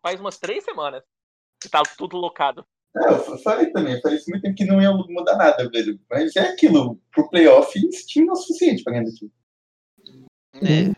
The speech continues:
Speaker 3: é um time muito devagar, cara. E, cara, eles guivando o objetivo, cara, quando eles têm controle total da partida, me dá, me dá nos nervos,
Speaker 2: É,
Speaker 3: cara.
Speaker 2: velho. E-, eles, eles desistem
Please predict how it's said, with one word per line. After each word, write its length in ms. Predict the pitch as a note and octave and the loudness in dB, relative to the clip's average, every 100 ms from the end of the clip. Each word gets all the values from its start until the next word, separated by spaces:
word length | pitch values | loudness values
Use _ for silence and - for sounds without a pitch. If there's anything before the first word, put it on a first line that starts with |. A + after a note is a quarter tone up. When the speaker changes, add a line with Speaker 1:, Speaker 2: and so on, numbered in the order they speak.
| C#3 | -8
Speaker 3:
é 40 | |
um 40 | |
time 240 | B2 F3+ E3+ | -18 -16 -14
muito 260 | D#3 D#3+ | -14 -14
devagar, 600 | D#3+ C#3 G2 G2 A#2 A2+ G2+ | -4 -2 0 0 -2 -2 -4
cara. 200 | F2+ - | -12 -14
E, 60 | |
cara, 260 | - D#3+ C3+ | -2 0 0
eles 200 | C3 D3+ | -6 -14
guivando 340 | D#3 C3+ C#3+ | -10 -6 -6
o 40 | D3 | -8
objetivo, 460 | C#3 B2+ - C3 | -12 -14 -14 -16
cara, 200 | A#2+ G#2+ | -12 -12
quando 140 | A#2 A#2 | -12 -18
eles 120 | A2+ | -18
têm 140 | B2 | -18
controle 360 | A#2+ A#2 A#2+ A#2 | -18 -16 -14 -14
total 300 | - A#2 G#2 | -14 -12 -10
da 60 | G#2+ | -12
partida, 380 | - F#2+ - A#2 | -14 -16 -14 -16
me 120 | G#2+ | -16
dá, 160 | G#2 A#2 | -16 -16
me 160 | A2+ | -16
dá 160 | G#2 A2+ | -14 -14
nos 180 | A3+ F#2 | -16 -18
nervos, 220 | A2 - | -12 -6
Speaker 2:
É, 340 | C#3 C#3+ F3+ | -2 2 4
Speaker 3:
cara. 260 | G#3 G#3+ F#3 | 6 6 2
Speaker 2:
velho. 420 | C3 B2+ A#2 - - - | 0 -2 -4 -6 -14 -2
E-, 160 | D#3+ - | 0 6
eles, 280 | E3+ F#3 F#3 D3 C3 | 6 6 2 -4 4
eles 280 | D#3+ E3 - _ _ | 4 4 -6 _ _
desistem 400 | C#3+ C3 E4+ F3 | 0 0 0 0